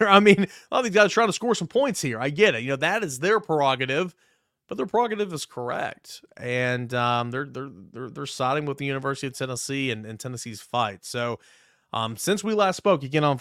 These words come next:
on Friday, the N C double A has issued a response to the suit that came out on Saturday.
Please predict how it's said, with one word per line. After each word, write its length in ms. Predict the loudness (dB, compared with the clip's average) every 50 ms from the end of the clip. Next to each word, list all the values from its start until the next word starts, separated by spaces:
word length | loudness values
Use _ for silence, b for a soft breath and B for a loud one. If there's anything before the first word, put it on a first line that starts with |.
| -4
on 280 | -6 -6 -6 -6 -6 -8
Friday, 560 | -4 0 2 2 4 2 0 -6 -10 -16 -20 _ _ _ _ _ _ _ _ _
the 140 | -4 -2 -2
N 80 | 0 0
C 100 | 0 -2
double 180 | 0 2 4
A 100 | 4 4
has 180 | 4 4 2 0
issued 240 | -2 -2 -2 -4 -4
a 40 | -4
response 540 | -4 -4 -4 -2 -2 -2 -2 -2 -4 -8 -6
to 520 | -2 0 2 2 2 0 0 -4 -6 -10 -14 _ _ _ _ _ _ _ _ _ _ _
the 120 | -8 -6
suit 600 | -6 -2 0 0 0 0 -2 -6 -12 -18 -20 -20 _ _ _ _ _ -14
that 120 | -12 -8
came 180 | -6 -4 -2 -2
out 120 | -2 -2
on 100 | -2 -4
Saturday. 520 | -4 -4 -4 -2 -2 -2 -2 -2 -2 -4